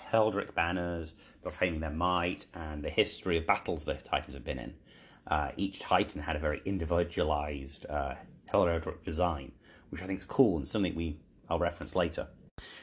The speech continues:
It goes on to talk about the lust for glory for individual achievements within the Legio's ranks, and this leading to rivalries between its princeps.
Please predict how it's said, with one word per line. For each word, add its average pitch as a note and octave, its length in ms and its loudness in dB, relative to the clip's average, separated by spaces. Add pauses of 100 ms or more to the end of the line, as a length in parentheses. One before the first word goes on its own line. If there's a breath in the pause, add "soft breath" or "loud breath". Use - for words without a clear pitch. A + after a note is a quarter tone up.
(300 loud breath)
It B2 100 8
goes D#3 200 10
on C#3 100 6
to B2+ 60 -4
talk G#2 240 4
about F2+ 240 4
the E2+ 80 0
lust G#2 260 0
for F#2 100 -6
glory E2 520 2
for - 160 -6
individual F2 400 -2
achievements E2+ 480 -2
within D#2+ 160 -2
the E2 60 0
Legio's D#2 240 -2
ranks, D#2 400 -2
and D2+ 80 -4
this D2 120 -4
leading E2 280 0
to D2+ 120 -8
rivalries D#2+ 540 4
between - 260 -4
its D#2+ 120 -2
princeps. - 640 -4